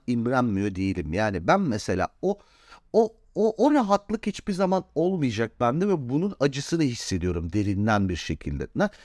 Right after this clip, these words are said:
nasıl olabilir? Ben mesela sadece çişimi yaparken bile biri gelip tuvalette kapıyı tıklattığında elim ayağıma dolaşıyor. Panikliyorum falan böyle yani hani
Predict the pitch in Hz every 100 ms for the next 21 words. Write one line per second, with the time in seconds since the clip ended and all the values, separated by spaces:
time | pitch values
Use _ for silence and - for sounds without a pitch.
0 | - 180 302 - 180 131 120 117 - 220
1 | 240 226 - 208 208 - _ _ _ _
2 | _ _ _ _ _ _ - 180 180 185
3 | - - 196 190 165 156 151 170 156 151
4 | 147 110 - 98 143 139 143 - 160 143
5 | 143 147 - - 151 - - - 113 -
6 | 113 135 190 - 139 160 139 135 139 123
7 | 98 87 - - 170 240 _ _ _ _
8 | _ _ _ _ - - 175 156 165 156
9 | 143 - 147 147 147 120 104 98 107 107
10 | 110 113